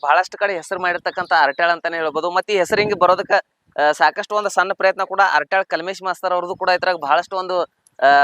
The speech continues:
ಹೆಸರಿದೆ. ಅಂದ್ರ, ಆ, ತಿರುಗಾಡುವಂತ ಭಕ್ತರ, ಆ, ಸಿದ್ಧ ಮಾಳಿಂಗರಾಗ ಕೇಳಿರ್ತಾರಂತೆ, ಆ,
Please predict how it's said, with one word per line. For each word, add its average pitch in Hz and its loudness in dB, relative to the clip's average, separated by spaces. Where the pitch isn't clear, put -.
ಹೆಸರಿದೆ. 170 0
ಅಂದ್ರ, - -10
ಆ, 151 4
ತಿರುಗಾಡುವಂತ 214 0
ಭಕ್ತರ, 190 -2
ಆ, 156 4
ಸಿದ್ಧ 170 -2
ಮಾಳಿಂಗರಾಗ 208 2
ಕೇಳಿರ್ತಾರಂತೆ, 190 0
ಆ, 151 2